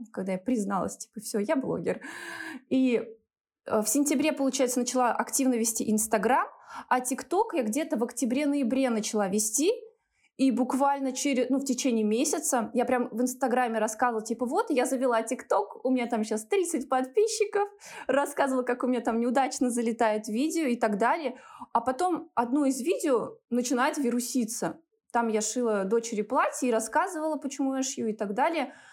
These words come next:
В общем, это видео с октября по декабрь набрало там семьсот тысяч просмотров, и с него, ну, очень много людей приходило. В общем,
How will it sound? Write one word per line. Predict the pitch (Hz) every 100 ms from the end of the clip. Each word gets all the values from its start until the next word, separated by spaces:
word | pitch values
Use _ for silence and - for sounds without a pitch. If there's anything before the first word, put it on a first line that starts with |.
| -
В | 262
общем, | 262 285
это | 269 285
видео | 254 254 247 233 208 151 - _ _ _
с | - 269
октября | - 285 220 247 247 233 220
по | 240 240 226 208 202 196 180
декабрь | 196 220 220 254 208 214
набрало | 220 214 220 226
там | 220 196
семьсот | 202 - 247 - 240 226
тысяч | 226 220 -
просмотров, | 220 208 247 277 - 294
и | 262
с | 220
него, | 233 226 214
ну, | 254
очень | - 226 226
много | 220 208 202
людей | 185 214
приходило. | 302 359 262 220 202 196 - - - - 254
В | 262
общем, | 285 285 233